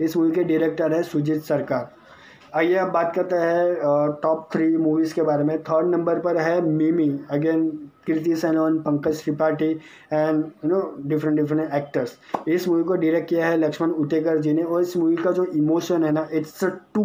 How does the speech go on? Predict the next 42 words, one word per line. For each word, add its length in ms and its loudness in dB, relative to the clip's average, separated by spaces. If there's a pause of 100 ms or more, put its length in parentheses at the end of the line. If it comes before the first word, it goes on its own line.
(120)
the 140 2 (180)
point, 240 0 (200)
hardcore 580 0
emotion 480 0
है 120 -2
इसका, 380 -10 (300)
इस 200 -2
movie 200 2
का, 100 0
मतलब 220 2
दिल 300 0
को 160 0
छू 220 2
जाती 300 0
है, 100 0
दिल 200 0
को 120 -2
एकदम 260 0
touch 400 -4
कर 240 0
जाती 240 0
है। 160 0 (400)
इसकी 220 -2
जो 140 0
कहानी 480 0
है, 240 -2
expect 400 -2
नहीं 180 2
किया 260 2
था 60 2
मैंने 200 2
कि 100 -2
इस 260 0
तरीके 360 0
से 300 0 (240)
ये 100 2
जो 140 2
Mimi 360 2
की 140 -2
कहानी 460 2
है 60 2
उतनी 440 0